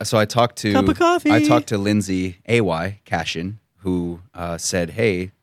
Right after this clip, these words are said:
Speaker 1: there's another Lindsay who's going to be the virtual director and eventually the director for Fort Bragg." So yeah, we, we had a,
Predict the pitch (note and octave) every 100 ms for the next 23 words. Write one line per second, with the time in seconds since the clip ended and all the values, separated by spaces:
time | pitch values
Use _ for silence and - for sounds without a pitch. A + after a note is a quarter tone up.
0 | _ _ F2+ D#2+ E2+ - F2 F2 E2+ E2
1 | D#2+ E2 E2 - D#2+ D2+ D2+ D#2+ D#2 D2+
2 | D2+ _ _ _ _ E2 D#2 C#2+ F2 -
3 | D#2 - - D#2+ - D#2+ D2+ D2+ D2+ -
4 | D2+ D2+ - D2+ D#2 - C#2+ C#2 - D2
5 | - D#2 D#2 D2+ _ _ _ _ - E2+
6 | D#2+ F2+ E2+ F2+ F2+ F#2 E2+ E2+ D2+